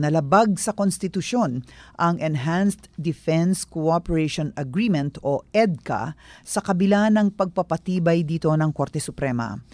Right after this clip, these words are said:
Sa boto na ten four, pinagtibay ng Korte Suprema ang constitutionality ng edca nitong nakaraang linggo. Sa kabila ito ng pagtutol ng Senado at ng ilang mambabatas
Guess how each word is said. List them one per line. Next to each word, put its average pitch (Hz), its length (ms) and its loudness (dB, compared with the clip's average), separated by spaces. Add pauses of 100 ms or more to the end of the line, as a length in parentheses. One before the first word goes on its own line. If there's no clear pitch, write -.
(280)
Sa 165 240 -2
boto 165 480 4
na 156 240 2
ten 175 400 2
four, 147 600 0 (280)
pinagtibay 202 640 2
ng 185 160 2
Korte 165 320 -2
Suprema 170 560 -2
ang 151 240 -2
constitutionality 185 1300 -2
ng 151 240 0
edca 160 480 0
nitong 151 400 0
nakaraang 143 560 -2
linggo. 135 480 0 (440)
Sa - 160 -4
kabila 202 360 4
ito 262 200 2
ng 160 320 4
pagtutol 180 560 0
ng 156 160 2
Senado 151 640 2 (320)
at 170 200 0
ng 175 200 0
ilang 180 320 2
mambabatas 156 880 0